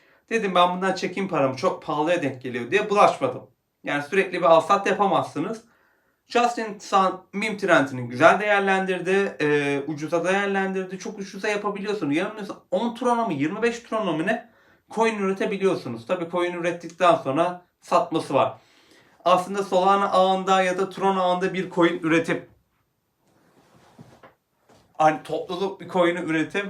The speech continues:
bunu geliştirmek eğlenceli olsa diye düşünüyorum. Ama yapmayacağız tabii. Onunla da uğraşamayız yani. Maalesef hani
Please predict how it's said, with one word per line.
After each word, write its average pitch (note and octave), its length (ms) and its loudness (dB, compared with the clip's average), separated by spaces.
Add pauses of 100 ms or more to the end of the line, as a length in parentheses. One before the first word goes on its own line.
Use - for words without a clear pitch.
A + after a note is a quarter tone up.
(260)
bunu D#3+ 380 -4
geliştirmek D#3+ 640 -2
eğlenceli C#3+ 500 4
olsa E3+ 500 -2
diye D3 220 -4
düşünüyorum. C#3 560 -2 (840)
Ama F3 200 6
yapmayacağız C3 520 2
tabii. - 220 -12 (1400)
Onunla E3+ 360 4
da F#3 100 -2
uğraşamayız D3 600 -2
yani. A2+ 200 0
Maalesef C#3+ 440 0
hani C#3+ 400 -4